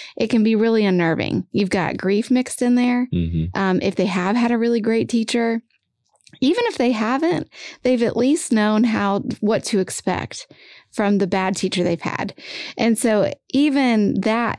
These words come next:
Speaker 1: is predictable. And so suddenly all of that is being taken away. And that can be a really overwhelming and, as you said, anxiety provoking experience for our kids and for our parents, because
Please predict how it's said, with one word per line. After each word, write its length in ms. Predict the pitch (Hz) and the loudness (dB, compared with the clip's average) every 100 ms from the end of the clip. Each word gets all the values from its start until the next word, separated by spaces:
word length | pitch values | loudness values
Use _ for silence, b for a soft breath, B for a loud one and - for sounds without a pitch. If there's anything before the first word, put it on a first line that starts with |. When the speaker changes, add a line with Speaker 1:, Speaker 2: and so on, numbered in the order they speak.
| - | -2
Speaker 1:
is 180 | 202 - | -2 -2
predictable. 1000 | - 202 180 185 - 180 - - - - | -4 -2 0 -2 -2 -6 -2 -4 -4 -2
And 140 | 202 202 | -2 0
so 160 | 214 | 0
suddenly 580 | 208 - 262 285 247 220 - | 0 0 2 2 2 2 0
all 220 | 220 269 | 0 2
of 140 | 269 214 | 2 2
that 300 | 202 190 - | 0 0 0
is 180 | 190 | -2
being 360 | - 196 185 185 | 0 0 2 0
taken 340 | 190 180 185 - | 0 -2 0 0
away. 460 | - - - 208 B B B B | 0 -2 -4 -6 B B B B
And 140 | 202 214 | 2 2
that 180 | 254 | 0
can 160 | 311 359 | 0 2
be 200 | 254 233 | 4 4
a 100 | 208 | 2
really 480 | 190 208 202 196 - | 2 2 4 2 0
overwhelming 920 | 180 180 175 175 180 202 247 285 294 B B B - | -2 0 0 2 2 4 4 4 2 B B B -2
and, 180 | 202 202 | 0 2
as 160 | 196 | 2
you 80 | 202 | 0
said, 260 | - 190 - | 0 -2 0
anxiety 560 | 190 190 185 180 185 185 | 2 2 0 0 0 0
provoking 580 | - 185 185 185 185 165 | 0 0 0 0 0 0
experience 680 | - - - - - - | -2 -4 -4 -4 -6 -8
for 160 | - - | -6 -4
our 140 | - - | -4 -2
kids 300 | 269 285 262 | 0 0 2
and 200 | 269 339 | 0 0
for 160 | 262 | -2
our 120 | 220 - | -2 -2
parents, 500 | 226 247 214 - - | 0 2 2 -2 -4
because 560 | 208 226 196 180 - | -2 0 0 0 -6